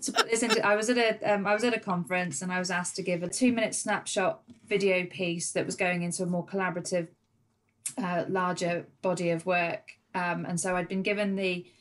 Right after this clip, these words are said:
the questions beforehand, um, and it took <laughs> this two-minute slot, it took about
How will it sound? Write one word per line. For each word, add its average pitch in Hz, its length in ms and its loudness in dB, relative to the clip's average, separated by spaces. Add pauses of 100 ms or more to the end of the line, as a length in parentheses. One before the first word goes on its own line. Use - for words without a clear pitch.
the - 60 -6
questions 196 400 -2
beforehand, 175 840 0
um, 170 440 -4 (100)
and 180 220 -2
it - 80 -8
took - 440 -2 (400)
<laughs> - 380 -4
this 202 180 2
two-minute 185 380 -2
slot, 180 300 0
it - 80 -8
took 180 220 -4 (300)
about 254 220 0